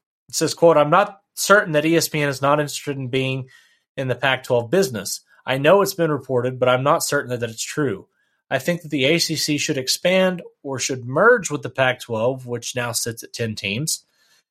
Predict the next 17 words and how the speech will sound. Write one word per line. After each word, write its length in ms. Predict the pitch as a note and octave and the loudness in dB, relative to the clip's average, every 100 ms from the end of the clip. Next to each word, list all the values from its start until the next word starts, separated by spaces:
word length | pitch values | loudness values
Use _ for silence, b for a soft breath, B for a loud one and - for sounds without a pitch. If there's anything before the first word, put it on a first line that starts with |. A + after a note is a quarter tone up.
| _ _ _ _ _ | _ _ _ _ _
I 80 | D3+ | 2
would 160 | F3 | 2
take 240 | - F#3+ G3 | 2 -2 -2
the, 160 | F3 C3+ - | -8 -10 -6
I 140 | D3 F#3 | 2 4
would 200 | G3 C3 | 4 4
take 280 | F#3+ G#3+ D#3+ | 0 2 0
eight 180 | F3+ | 0
of 120 | F3+ D3 | 0 2
those 260 | D3 E3 | 2 0
teams, 420 | - B2+ B2 C3+ | -4 -8 -8 -10
change 440 | - - D3 F3+ F#3 | -8 -2 -2 -2 -2
my 140 | G3+ | -2
footprint, 600 | - D3+ B2+ - A#2+ D3+ | 0 -2 -2 -2 -2 -2
have 180 | C#3 C3+ | -2 -2
a 60 | A#2 | -2
twenty-four 760 | - C#3+ F3 - D3 E3+ - | -4 -4 -4 -2 0 0 -2